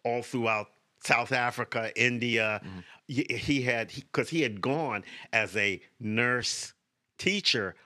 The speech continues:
Speaker 1: all over the world, teaching nurses all o-, all over the world. So he said, "Vitamin D." And then I found out, if you take an adequate n-, amount of vitamin D,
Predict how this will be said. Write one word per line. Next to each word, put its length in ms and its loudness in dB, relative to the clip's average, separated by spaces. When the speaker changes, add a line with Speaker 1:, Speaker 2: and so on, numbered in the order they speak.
Speaker 1:
all 280 0
over 200 -2
the 60 -8
world, 280 -6
teaching 320 -8
nurses 400 -8
all 180 -12
o-, 220 -10
all 260 -10
over 140 -20
the 60 -20
world. 200 -12
So 420 -2
he 180 2
said, 320 -6
"Vitamin 460 0
D." 280 -8
And 160 4
then 120 4
I 120 4
found 340 0
out, 300 -2
if 260 4
you 160 2
take 300 2
an 120 0
adequate 480 0
n-, 160 -6
amount 360 0
of 80 -4
vitamin 480 -4
D, 400 0